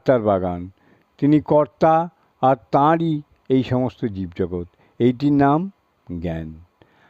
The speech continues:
আর আমি কর্তা, আমি গুরু, আমি বাবা, এরই নাম অজ্ঞান। আর আমার এই সমস্ত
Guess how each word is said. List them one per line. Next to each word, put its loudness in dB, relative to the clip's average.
আর 2
আমি 0
কর্তা, 0
আমি 2
গুরু, 4
আমি 0
বাবা, 2
এরই 4
নাম 2
অজ্ঞান। -2
আর 2
আমার 2
এই 2
সমস্ত -4